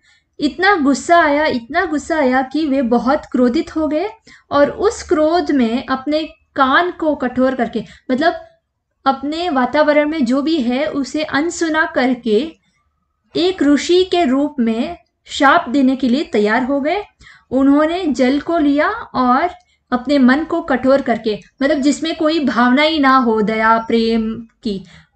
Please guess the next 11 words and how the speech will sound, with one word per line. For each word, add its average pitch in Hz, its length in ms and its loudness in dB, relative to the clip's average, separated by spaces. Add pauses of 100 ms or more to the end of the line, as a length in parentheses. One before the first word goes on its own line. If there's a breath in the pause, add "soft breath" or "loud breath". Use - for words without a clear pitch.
(120)
उस 359 260 -2
मन 285 300 2
से 240 280 -2
उन्होंने 247 480 2
अपने 233 240 -2
हाथ 220 260 -2
में 233 160 0
पानी 240 340 0
लेकर 277 580 2
शाप 233 440 2
दिया 233 360 -2